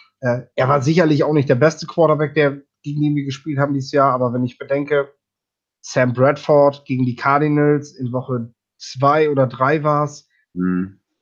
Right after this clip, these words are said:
Speaker 1: gegen den schlechtesten Quarterback haben wir dieses Jahr nicht gespielt. Gestern.
Speaker 2: Nee.
Speaker 1: Ähm, nur zur Einordnung mal das Ganze. Wenn wir von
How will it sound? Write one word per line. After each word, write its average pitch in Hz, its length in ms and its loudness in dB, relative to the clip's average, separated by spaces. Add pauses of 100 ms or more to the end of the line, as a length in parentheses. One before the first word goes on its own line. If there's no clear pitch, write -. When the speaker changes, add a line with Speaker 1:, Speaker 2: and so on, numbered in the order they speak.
(100)
Speaker 1:
gegen 135 300 -6
den 127 160 -2
schlechtesten 185 480 -2
Quarterback 151 560 -2
haben 143 120 -2
wir 139 80 -2
dieses 131 300 -8
Jahr 127 100 -8
nicht 120 220 -10
gespielt. - 420 -14 (520)
Gestern. - 340 -16 (460)
Speaker 2:
Nee. 87 240 -2 (100)
Speaker 1:
Ähm, 123 480 -8 (1160)
nur 160 260 4
zur 175 220 -4
Einordnung 113 580 -6
mal 101 180 -14
das 101 180 -18
Ganze. 101 380 -16 (360)
Wenn 165 420 4
wir 208 180 4
von 170 560 0